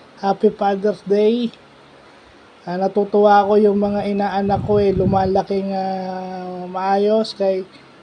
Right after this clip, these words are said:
kay Tatay Ching, kay Francisco Camagong, ah, na tumatayong nanay at tatay doon sa kanyang makukulit na anak.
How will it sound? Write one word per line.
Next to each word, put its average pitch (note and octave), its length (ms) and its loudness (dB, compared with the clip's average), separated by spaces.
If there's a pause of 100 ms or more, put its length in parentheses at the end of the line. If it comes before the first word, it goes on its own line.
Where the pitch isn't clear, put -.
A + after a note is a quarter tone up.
(160)
kay G3 480 2
Tatay G#3+ 480 4
Ching, B3 400 0
kay G3+ 240 0
Francisco G#3 640 2
Camagong, G#3+ 720 4 (1200)
ah, F#3 240 -2
na F#3+ 140 -2 (260)
tumatayong G#3 640 4
nanay G#3 400 2
at G3 160 0
tatay G3+ 420 2
doon F#3 160 -2
sa F#3 140 -6
kanyang F#3+ 400 -2
makukulit F#3 560 -4
na F3+ 160 -8
anak. F3+ 260 0